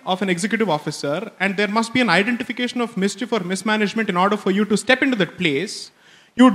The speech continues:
don't have rules, nor are you showing the reasons why you had to enter that particular place. And when the Supreme Court says, "Come out with rules for future appointment," आपने past mistakes को भी साफ कर दिया. This is nothing but laundering of your mistakes.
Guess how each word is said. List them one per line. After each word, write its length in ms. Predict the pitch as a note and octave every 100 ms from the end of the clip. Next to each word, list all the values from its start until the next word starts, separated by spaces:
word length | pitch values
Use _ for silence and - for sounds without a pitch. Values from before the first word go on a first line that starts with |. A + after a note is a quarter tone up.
| E3
don't 280 | G#3 D#4 C#4
have 300 | D4+ A#3+ F3+
rules, 480 | A3 D#3 D#3+ A3 - - -
nor 140 | F3 C4+
are 180 | C#4 C#4
you 160 | C4+
showing 480 | - - A#3+ C4+ C#4
the 100 | A#3+
reasons 500 | D#3+ A3+ B3 C#4 C4
why 100 | A#3+
you 160 | A#3 G#3+
had 180 | A3
to 80 | A3
enter 160 | G3+ G#3+
that 180 | G3 G3
particular 320 | F#3+ G3+ G3+
place. 440 | F#3+ E3 C#3+ F#3+ - - -
And 120 | G3
when 80 | A3+
the 60 | G3+
Supreme 320 | A#3 D#4 E4
Court 220 | D4+ D4+
says, 320 | G#3+ G3+ G#3+ - - _
"Come 240 | - B3+ C4+
out 400 | C#4+ D4 - -
with 220 | B3 A#3+ - E3+
rules 500 | A#3+ A#3+ G3 - -
for 200 | - G#3+
future 420 | G3+ D#4 E4 D#4
appointment," 640 | A#3 A3 F#3+ - F3 A#3+ - - - _ F3+
आपने 340 | A3 - C4 C4
past 300 | A3+ C4 C#4 B3+
mistakes 400 | A#3+ B3 A#3+ -
को 140 | A3+
भी 160 | G3 D4 F4 -
साफ 280 | A3 F#3+ -
कर 120 | D3+
दिया. 280 | C#3+ B2+ A#2
This 160 | G#3+ B3+
is 120 | -
nothing 440 | G3 A#3 D4+ C#4
but 240 | A#3 A#3+ G3 F#3+ - - D#3
laundering 520 | D#3+ A3+ C4 C4 B3+
of 120 | A#3+
your 80 | G#3
mistakes. 720 | F3 - E3 - - -